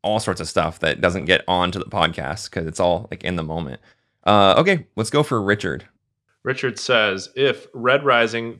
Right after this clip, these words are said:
Speaker 2: does eventually become a T-, T V series of a Game of Thrones level, the writers, of course, would have to cut out, cut out or manipulate parts of the book to work for T V. So focusing on just Red Rising and not the other books,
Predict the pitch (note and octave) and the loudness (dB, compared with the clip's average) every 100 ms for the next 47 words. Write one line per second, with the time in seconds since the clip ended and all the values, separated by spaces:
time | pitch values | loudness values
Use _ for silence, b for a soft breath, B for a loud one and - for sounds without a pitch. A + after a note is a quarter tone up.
0 | - A#2 C3 C3+ A#2 A#2 - A#2 A#2+ - | 0 2 2 0 -2 -2 -2 -4 -4 -2
1 | A2 A#2+ A#2+ A2+ A#2 C3 _ - B2+ A#2 | -2 -4 -6 -6 -6 -10 _ -4 -2 0
2 | A2 - G2+ F#2+ F#2+ F#2+ - A2 G#2 G2+ | 0 -2 -2 0 -2 -4 -8 -6 -2 0
3 | G#2+ G#2 G#2 F#2+ F#2 F2+ F2 F2 F#2 - | 0 -2 -4 -4 -4 -8 -8 -6 -8 -12
4 | _ _ _ _ _ A2 G#2+ A2+ C3 A#2 | _ _ _ _ _ 0 4 4 2 -2
5 | G#2+ - A2 G#2 G#2+ G2 A2 A2 - - | -6 0 2 2 -2 -2 0 0 -2 -4
6 | A#2 G2+ G2 G2 - - - B2 A#2+ A2+ | 0 2 4 2 -2 -8 -2 2 4 4
7 | A2+ - G#2 F#2+ G2 B2 B2 A#2 G#2+ - | 2 -2 -6 -6 -2 -4 0 2 2 0
8 | G#2+ G#2 - - F#2+ A#2+ A#2+ - G2+ G2 | -2 -2 -6 -8 0 0 0 -6 -4 -4
9 | - - F#2 A2+ B2+ C#3 G#2+ _ _ _ | -6 -12 -12 -8 -4 -4 -6 _ _ _
10 | _ _ - B2 A2+ - B2 B2 C#3 C#3 | _ _ 0 2 2 4 2 2 -2 -4
11 | B2+ G#2 G#2+ G#2+ G#2 G#2 - G#2 F#2 - | -4 0 2 2 0 -4 -4 -4 -4 2
12 | A2+ B2+ C3 B2+ B2+ A2 G2+ G#2 G#2+ A2 | 4 4 0 -4 -4 -6 0 2 4 2
13 | B2 B2 G#2 G#2+ G2+ F#2+ F2+ - - - | -6 -4 0 0 0 -2 -4 -6 -12 -16